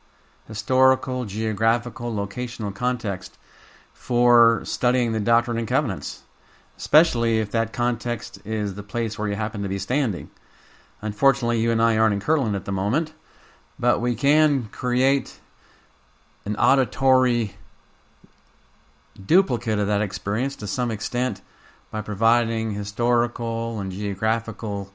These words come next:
information about what was going on at the time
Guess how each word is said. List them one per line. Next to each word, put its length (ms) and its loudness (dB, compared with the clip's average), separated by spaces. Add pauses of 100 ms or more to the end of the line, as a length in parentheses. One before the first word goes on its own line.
(680)
information 760 0
about 240 0
what 140 0
was 160 -2
going 380 0
on 480 2 (500)
at 240 0
the 60 -4
time 600 -2